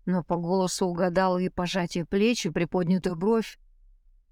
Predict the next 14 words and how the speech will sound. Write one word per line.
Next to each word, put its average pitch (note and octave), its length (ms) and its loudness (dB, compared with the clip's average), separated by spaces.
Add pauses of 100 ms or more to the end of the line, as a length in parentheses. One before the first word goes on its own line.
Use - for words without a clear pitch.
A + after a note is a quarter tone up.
(340)
"Да F#3 180 2
какая G#3 400 2
честь A#3 480 0
тому, F#3+ 280 0
кто F#3 220 -4
в E3+ 80 -6
Божий F#3+ 300 -2
суд - 280 -2
лезет! G3 520 0 (640)
Собаки F3+ 500 -2
собачья F#3+ 540 2
смерть, C4 520 2
пан G#3+ 220 2
воевода!" E3+ 600 -2